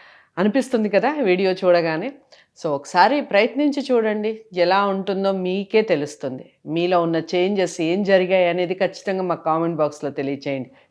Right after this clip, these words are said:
చేంజెస్ జరిగాక. మరి ఈ వీడియోని ఏం చేస్తారు, మ్యాక్సిమం అందరికీ షేర్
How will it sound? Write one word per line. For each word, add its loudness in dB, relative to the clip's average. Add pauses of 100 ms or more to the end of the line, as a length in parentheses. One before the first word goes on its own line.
(180)
చేంజెస్ 0
జరిగాక. 0 (440)
మరి 2
ఈ 4
వీడియోని 2
ఏం 0
చేస్తారు, 0
మ్యాక్సిమం 0
అందరికీ 0
షేర్ 0